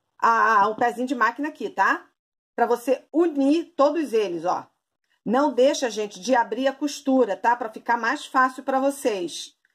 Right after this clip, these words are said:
Na hora de achar aqui o furo do meio com outro tecido. Eu vou prender todo ele, ó. Tá vendo? Ficou bem menor. Mas fazer o quê, né? Tô tentando salvar a peça. <laughs> Tá vendo, gente?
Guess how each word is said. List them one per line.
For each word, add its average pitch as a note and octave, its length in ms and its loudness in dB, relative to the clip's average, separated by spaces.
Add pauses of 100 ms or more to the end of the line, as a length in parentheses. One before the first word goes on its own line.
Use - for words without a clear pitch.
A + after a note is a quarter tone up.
(100)
Na G#3+ 160 2
hora A3+ 160 4
de A#3 140 -2
achar A#3 340 0
aqui C#4 280 -6
o C4 80 -4
furo C4 320 -4
do C4+ 120 -2
meio B3+ 360 2
com C4 420 4
outro C4 220 0
tecido. G3+ 600 -6 (380)
Eu G3+ 100 0
vou B3 120 2
prender B3+ 440 0
todo C#4+ 300 2
ele, A#3+ 320 2
ó. E3+ 140 0 (1600)
Tá F#3+ 80 -2
vendo? B3 220 2
Ficou C4+ 260 0
bem C4+ 140 4
menor. B3+ 560 0 (400)
Mas F#3+ 220 0
fazer A#3 300 2
o C#4 80 -4
quê, G3+ 320 -4
né? G#3 260 -6 (760)
Tô A#3 120 0
tentando B3 380 0
salvar A#3 340 4
a A#3 60 0
peça. F3+ 480 -4 (320)
<laughs> - 920 -6 (640)
Tá F3+ 140 0
vendo, A#3 280 -2
gente? F3 200 -10